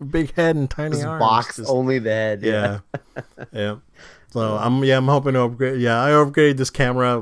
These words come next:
Speaker 1: It's like, I'm just waiting for it to come in. So,
Speaker 2: Yeah.
Speaker 1: um, but yeah, I, it was, it was good. I, I think overall, Joe, I think that we did all right.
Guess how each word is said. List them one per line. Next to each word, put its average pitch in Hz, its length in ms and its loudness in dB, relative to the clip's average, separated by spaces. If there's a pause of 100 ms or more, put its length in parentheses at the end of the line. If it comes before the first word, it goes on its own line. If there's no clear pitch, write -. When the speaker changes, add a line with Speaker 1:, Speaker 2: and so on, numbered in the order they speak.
Speaker 1:
It's 101 220 -4
like, 104 300 -4
I'm 104 160 -4
just 107 180 -8
waiting 101 220 -2
for 101 220 -4
it 90 100 -8 (120)
to - 80 -20
come 98 180 -6
in. 95 160 -6
So, 87 260 -6 (380)
Speaker 2:
Yeah. - 120 -18 (100)
Speaker 1:
um, 101 580 -2 (720)
but 147 220 4
yeah, 131 280 4 (160)
I, 127 120 2
it 135 160 4
was, 175 180 4
it 180 80 -6
was 202 160 4
good. 247 220 0
I, 208 240 -2
I 220 40 0
think 294 140 -2
overall, 277 400 4
Joe, 311 380 0
I 311 140 -4
think 359 140 2
that 349 80 2
we 320 120 -2
did 330 160 -4
all 330 100 -4
right. 302 320 -2